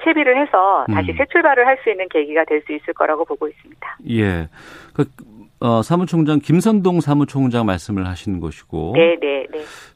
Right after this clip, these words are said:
Speaker 2: 조금 전에 지금 보도 보니까 그 김종인 비대위원장이 후임 사무총장에 정양석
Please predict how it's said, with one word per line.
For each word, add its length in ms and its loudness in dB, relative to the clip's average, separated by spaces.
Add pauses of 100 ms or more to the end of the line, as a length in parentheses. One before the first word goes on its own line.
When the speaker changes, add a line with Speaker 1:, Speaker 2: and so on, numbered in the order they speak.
Speaker 2:
조금 360 4
전에 300 2
지금 360 -2
보도 360 0
보니까 720 0 (680)
그 520 0
김종인 440 2
비대위원장이 800 0
후임 480 4
사무총장에 760 0
정양석 880 2